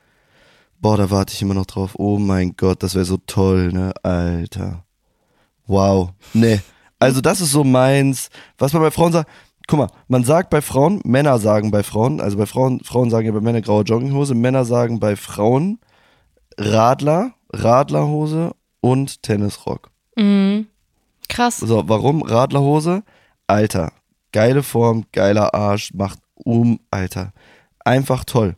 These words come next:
Speaker 1: Also es ist
Speaker 2: <laughs>
Speaker 1: einfach faszinierend, auch das zu sehen, weißt du, was ich meine?
Speaker 2: Ja.
Speaker 1: Also für mich, das ist Leben. Leben.
Speaker 2: Weißt du, was ich gerne mal
Speaker 1: Also
Speaker 2: sehen
Speaker 1: wirklich.
Speaker 2: würde? Dich im Tennisrock.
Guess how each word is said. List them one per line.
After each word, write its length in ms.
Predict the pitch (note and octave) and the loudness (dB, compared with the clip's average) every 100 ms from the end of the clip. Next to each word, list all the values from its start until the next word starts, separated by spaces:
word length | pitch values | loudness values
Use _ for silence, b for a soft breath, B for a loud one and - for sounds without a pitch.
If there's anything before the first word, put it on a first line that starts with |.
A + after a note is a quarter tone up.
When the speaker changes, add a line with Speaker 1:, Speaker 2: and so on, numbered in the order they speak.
| _ _ _ - | _ _ _ -4
Speaker 1:
Also 140 | A#2+ A#2+ | -2 2
es 40 | |
ist 60 | A#3+ | 2
Speaker 2:
<laughs> 40 | |
Speaker 1:
einfach 160 | B2+ B2+ | 0 -2
faszinierend, 600 | C3 - B2 A#2+ C#3+ B2 | -4 -4 0 2 2 2
auch 100 | G2 | -2
das 200 | G2+ - | -4 -6
zu 100 | G#2 | -4
sehen, 280 | G2+ G#2+ F2+ | -2 -2 -2
weißt 140 | F#2+ | -6
du, 40 | A2 | -6
was 80 | |
ich 60 | A2+ | -6
meine? 320 | A2 A#2+ E3+ - _ | -6 -6 -8 -12 _
Speaker 2:
Ja. 380 | A#3 G#3+ G3 G#3+ C4 _ _ _ | -2 0 0 -4 -8 _ _ _
Speaker 1:
Also 180 | - G2 | -6 -6
für 280 | - - A#2 | -10 -6 0
mich, 360 | A2+ B2 A#2 - | 2 2 -2 -4
das 220 | G#2+ G2+ | -4 -4
ist 280 | G2 - - - | -6 -12 -14 -6
Leben. 420 | G#2+ G#2+ G#2 F2+ - _ _ _ _ _ _ | 0 2 2 -2 -10 _ _ _ _ _ _
Leben. 600 | - G#2 A2 A2+ G#2 F#2 - _ _ | -4 2 4 4 2 -2 -6 _ _
Speaker 2:
Weißt 240 | A3 A3 | -2 0
du, 60 | A3 | -2
was 160 | G#3+ G3+ | -2 -2
ich 80 | - | -2
gerne 180 | G#3+ | 0
mal 60 | G#3 | 2
Speaker 1:
Also 100 | G#3 | 4
Speaker 2:
sehen 180 | G#3 A3+ | 4 4
Speaker 1:
wirklich. 80 | G3 | 2
Speaker 2:
würde? 380 | G3 G3+ A3 C4 _ _ - | 2 2 0 -4 _ _ -2
Dich 180 | A3+ A3+ | -2 -2
im 140 | G3 | -4
Tennisrock. 680 | G#3 G3 F#3+ - G3+ F3 | 0 0 0 0 0 -2